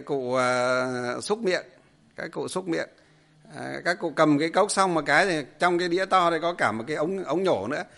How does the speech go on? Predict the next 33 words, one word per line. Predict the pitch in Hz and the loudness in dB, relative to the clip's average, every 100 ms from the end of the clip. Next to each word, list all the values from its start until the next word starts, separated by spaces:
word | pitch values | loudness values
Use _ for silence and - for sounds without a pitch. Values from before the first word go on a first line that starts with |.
| - - | -20 -2
Ống | 147 202 | 2 6
nhổ | 165 - | 6 6
nó | 165 | 2
kiểu | 165 123 | 2 2
như | 139 | 2
ngày | 156 | -2
xưa | 123 180 | -2 0
họ | 151 | 0
làm | 135 127 120 | 2 0 0
như | 151 | -2
cái | 165 | -2
ống, | 147 185 | -2 0
ờ, | 208 175 | 0 0
mà | 165 139 | 0 -2
các | 170 175 | -2 -2
cô, | 175 165 175 - - - | -2 -4 -4 -12 -20 -8
các | 165 180 | -6 -4
cụ, | 170 139 120 | -4 -4 -2
à, | 123 123 | 0 2
bà | 135 135 127 | 4 4 4
mà | 127 | 0
hay | 127 170 | 0 0
ăn, | 185 180 | 2 0
ăn, | 165 170 180 175 175 165 160 - | -2 -2 -4 -4 -4 -4 -4 -6
ăn, | 165 175 | -4 -4
ăn | 175 165 170 | -4 -6 -4
trầu | 170 175 151 151 | 4 6 8 8
ấy. | 214 185 - _ _ _ _ _ _ _ _ - | 6 2 -14 _ _ _ _ _ _ _ _ -10
À, | 139 | -2
nó | 180 | 0
bằng | 170 156 | 2 6
đồng | 156 143 | 8 8
ấy, | 165 | 4